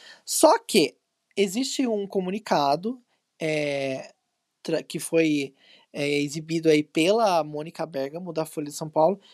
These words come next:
que o Mário Frias, que é o atual secretário da, da Cultura,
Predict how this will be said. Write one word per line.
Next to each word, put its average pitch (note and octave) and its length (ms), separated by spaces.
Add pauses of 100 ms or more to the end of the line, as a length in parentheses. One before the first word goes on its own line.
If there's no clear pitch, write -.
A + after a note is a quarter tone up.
(160)
que E4+ 180
o A4+ 120
Mário F3+ 260
Frias, D#3 360
que - 140
é G3+ 60
o G#3+ 80
atual D#3 420
secretário C#3+ 520
da, B2 440
da B2 640
Cultura, A3+ 580